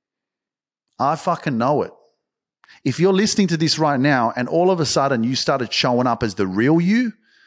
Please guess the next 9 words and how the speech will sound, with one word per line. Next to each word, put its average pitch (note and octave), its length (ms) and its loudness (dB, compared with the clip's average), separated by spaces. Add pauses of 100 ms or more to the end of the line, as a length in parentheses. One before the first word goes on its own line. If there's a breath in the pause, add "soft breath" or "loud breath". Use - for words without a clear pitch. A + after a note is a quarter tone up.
(640 soft breath)
people D3 320 0
will B2 100 2
be A#2 120 0
like, G2 220 0 (680)
"What? G2 520 -4 (840)
What C3+ 140 2
do D#3+ 40 0
you D#3+ 120 4
mean? F3+ 520 2